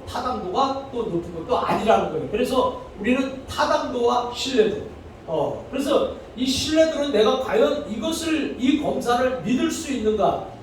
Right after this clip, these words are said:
믿을 수 있는가에 초점을 둔다면, 타당도는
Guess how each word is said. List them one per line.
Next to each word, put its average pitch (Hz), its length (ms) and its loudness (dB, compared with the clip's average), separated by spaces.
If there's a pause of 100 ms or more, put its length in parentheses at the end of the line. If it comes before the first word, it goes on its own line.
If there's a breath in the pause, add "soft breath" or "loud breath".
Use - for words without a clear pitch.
(180)
믿을 311 260 4
수 302 220 -2
있는가에 247 480 0
초점을 214 480 -4
둔다면, 196 680 -2 (220)
타당도는 277 800 4